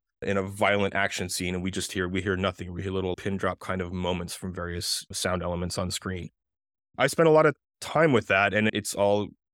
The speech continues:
towards what you're saying, which is that the dynamics are gonna need to keep my audience engaged with me and, and wanna make sure that I don't lose them. If we've got a long dialogue scene, then what comes next? We've gotta maybe elevate the pace and the sound design, the visual design. It's just constant.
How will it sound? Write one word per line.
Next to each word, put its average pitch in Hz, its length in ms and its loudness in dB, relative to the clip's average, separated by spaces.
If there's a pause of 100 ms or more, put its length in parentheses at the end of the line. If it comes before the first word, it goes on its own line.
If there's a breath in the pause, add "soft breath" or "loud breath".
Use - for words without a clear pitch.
(180)
towards 113 320 2
what 107 140 4
you're 101 120 2
saying, 107 460 4
which 92 180 -2
is 92 180 -6
that 92 240 2 (480)
the 113 60 2
dynamics 107 560 4
are 110 80 2
gonna 101 140 2
need 92 120 0
to 76 260 -10
keep 104 160 -4
my 101 180 2
audience 98 560 0
engaged 95 500 -2
with 87 160 -14
me - 280 -14
and, 95 100 -6
and 95 140 0
wanna 98 120 0
make 98 160 0
sure 104 220 0
that 92 140 0
I 90 60 2
don't 90 220 -4
lose 101 360 -4
them. 87 180 -8
If 95 80 -14
we've 95 100 -12
got 101 120 -2
a 98 40 -2
long 110 520 4
dialogue 104 440 4
scene, 92 280 -6
then 90 120 -6
what 95 120 -4
comes 110 200 -2
next? 123 280 0
We've 95 100 -16
gotta 90 220 -12
maybe 87 400 -10 (500)
elevate 98 580 0
the 87 120 -10
pace - 480 -2 (100)
and 90 300 -4
the 90 80 -6
sound 92 240 0
design, 90 280 0
the 87 60 -4
visual 87 300 -4
design. 85 400 -8 (320)
It's 135 180 2
just 147 200 4
constant. - 560 0